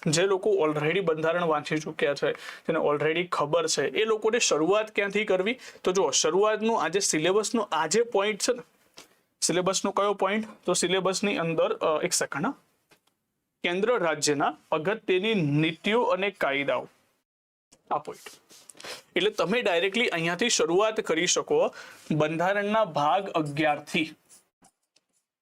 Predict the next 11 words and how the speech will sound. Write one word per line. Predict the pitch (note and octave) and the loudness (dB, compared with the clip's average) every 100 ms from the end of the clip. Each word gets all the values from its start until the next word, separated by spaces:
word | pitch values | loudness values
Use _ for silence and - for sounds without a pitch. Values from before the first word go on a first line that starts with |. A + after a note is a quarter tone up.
| _ _ _ _ _ _ _ _ _ - | _ _ _ _ _ _ _ _ _ -4
બંધારણના | D#3 E3 F#3+ G3+ G3+ G3+ | -2 0 0 2 0 0
ભાગ | D3+ D#3 F#3+ | 2 0 0
અગિયારથી | D#3 D3+ D3 E3+ F3 G3 | -2 -2 0 0 2 0
શરૂઆત | F#3 E3 F3 F3 | 0 0 0 0
કરી | E3 E3+ | -4 -4
શકો. | - | -2
હું | F#3 A3 | 0 0
કોની | A3 A#3+ | 2 2
વાત | B3 A#3 A#3 | 2 0 0
કરું | G#3+ G#3+ | -2 -2
છું? | C4+ | -4